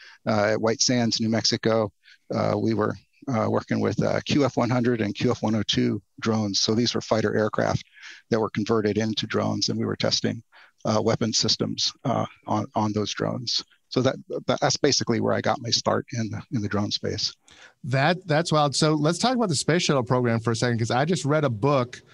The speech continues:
Speaker 2: by a gentleman named Alan McDonald from Morton Thiokol, who had passed away, but I guess he was one of the engineers with the shuttle Challenger who was, uh, uh, raising some concerns about the O-rings on that fateful morning.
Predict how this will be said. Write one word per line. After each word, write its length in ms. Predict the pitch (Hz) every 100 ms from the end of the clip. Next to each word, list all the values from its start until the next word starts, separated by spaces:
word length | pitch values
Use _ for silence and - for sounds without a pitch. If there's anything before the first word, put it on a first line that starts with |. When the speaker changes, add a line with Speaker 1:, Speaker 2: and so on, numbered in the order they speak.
| - - _ -
Speaker 2:
by 520 | 123 127 123 123 127 -
a 60 |
gentleman 340 | 117 135 139 135
named 200 | 127 123
Alan 320 | 123 131 143
McDonald 540 | 131 107 117 127 127 120
from 140 | 113
Morton 280 | 117 131 117
Thiokol, 640 | 117 123 131 - 110 101
who 120 | 110 113
had 120 | 104
passed 360 | 123 123 -
away, 260 | 113 120 117
but 160 | 104 107
I 60 |
guess 140 | 113 113
he 80 |
was 100 | 135
one 80 | 120
of 60 | 123
the 100 | 120
engineers 640 | 123 117 123 120 123 - - - - _
with 120 | 123
the 100 | 127
shuttle 260 | 120 139 120
Challenger 600 | - 131 135 127 117 110
who 120 | 117
was, 240 | 113 104 117
uh, 280 | 110 110 113 - - _ -
uh, 100 | - - -
raising 400 | 127 135 123 131
some 140 | 131
concerns 460 | 127 113 127 123 117
about 180 | 120 113
the 80 |
O-rings 460 | 127 127 120 113 107
on 120 | 113
that 160 | 110 -
fateful 340 | 120 120 113
morning. 420 | 113 127 117 110